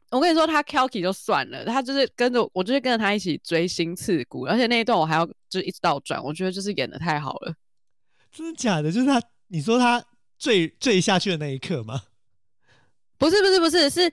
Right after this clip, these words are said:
Speaker 1: 他知道那个男主角死掉的那一段。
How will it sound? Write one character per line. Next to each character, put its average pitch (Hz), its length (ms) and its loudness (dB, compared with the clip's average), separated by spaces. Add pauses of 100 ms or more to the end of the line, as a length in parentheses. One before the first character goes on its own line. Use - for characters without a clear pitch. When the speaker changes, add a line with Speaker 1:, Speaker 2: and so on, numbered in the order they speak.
(100)
Speaker 1:
他 285 200 2
知 269 240 -4
道 247 280 2
那 226 200 -4
个 165 400 2
男 160 180 -2
主 180 140 -4
角 170 180 0
死 - 260 -8
掉 147 260 0
的 117 280 -12 (760)
那 196 120 0
一 156 80 0
段。 151 240 -2